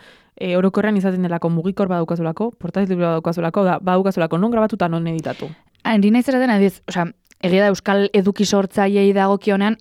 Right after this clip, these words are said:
Speaker 2: ez dela horrelakorik izaten, bat denek egin behar izaten dutelako lan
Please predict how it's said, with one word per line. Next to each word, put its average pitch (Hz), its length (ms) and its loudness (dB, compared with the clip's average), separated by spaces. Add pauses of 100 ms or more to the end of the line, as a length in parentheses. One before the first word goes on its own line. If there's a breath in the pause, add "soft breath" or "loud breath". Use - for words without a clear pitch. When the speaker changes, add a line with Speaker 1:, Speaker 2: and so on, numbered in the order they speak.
(140)
Speaker 2:
ez 175 220 -6
dela 180 380 2
horrelakorik 175 1080 2
izaten, 190 300 0
bat 165 100 0
denek 175 260 0
egin 175 200 2
behar 175 160 2
izaten 175 260 0
dutelako 175 460 0
lan 175 260 2